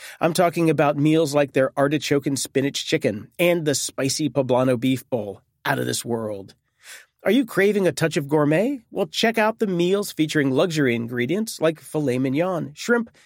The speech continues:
truffle butter, broccolini, and asparagus. It's fancy dining without the fuss. And speaking of no fuss, the meals are a total breeze.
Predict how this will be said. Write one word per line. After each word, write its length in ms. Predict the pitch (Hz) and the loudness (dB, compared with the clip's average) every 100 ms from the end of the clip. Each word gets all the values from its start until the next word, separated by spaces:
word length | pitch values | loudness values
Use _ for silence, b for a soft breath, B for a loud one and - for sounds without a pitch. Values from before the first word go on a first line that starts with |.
| b | b
truffle 340 | - 269 240 | -2 0 2
butter, 300 | 202 185 147 | 2 2 2
broccolini, 680 | 120 - 254 247 247 254 233 | 0 -2 0 2 0 0 0
and 100 | 226 | 0
asparagus. 880 | 208 - - 185 180 151 113 - - b b _ | -2 -4 0 2 2 2 -2 -6 -10 b b _
It's 260 | 135 - - | -2 -2 -8
fancy 400 | 135 160 170 175 | 0 0 0 -2
dining 400 | 151 185 220 185 | 0 2 2 0
without 440 | 104 - 156 190 - - | -6 -6 -4 -4 -6 -8
the 100 | 220 | -8
fuss. 600 | - - - - - - _ _ _ - | -4 -8 -6 -8 -8 -12 _ _ _ -2
And 260 | 262 156 | 2 2
speaking 420 | - - 160 127 117 | 0 0 0 0 -4
of 120 | 110 | 0
no 180 | 135 123 | 2 2
fuss, 460 | 156 208 220 - - | 2 0 0 -4 -6
the 100 | - | -2
meals 460 | 165 175 208 214 175 | 2 2 4 2 2
are 140 | 160 | 2
a 100 | 170 | 2
total 380 | 160 151 180 180 | 0 0 2 2
breeze. 560 | 156 165 175 135 98 | 0 0 2 0 -2